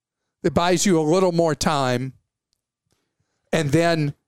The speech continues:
you got the huge amount of interest, the huge amount of debt. So I just want you to know this is what's going on. Be careful, be wary, and just because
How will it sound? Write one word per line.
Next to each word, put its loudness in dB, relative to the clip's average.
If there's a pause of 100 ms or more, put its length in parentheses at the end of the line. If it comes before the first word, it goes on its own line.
(140)
you 0
got -2
the 0
huge 0
amount -2
of -2
interest, -4 (180)
the -2
huge 0
amount -2
of -6
debt. -4 (1300)
So 0 (680)
I -2
just 0
want 2
you 2
to 0
know 0 (460)
this 0
is 0
what's 0
going 0
on. -2 (640)
Be 0
careful, 0 (480)
be 0
wary, 2 (580)
and -2
just 0
because 0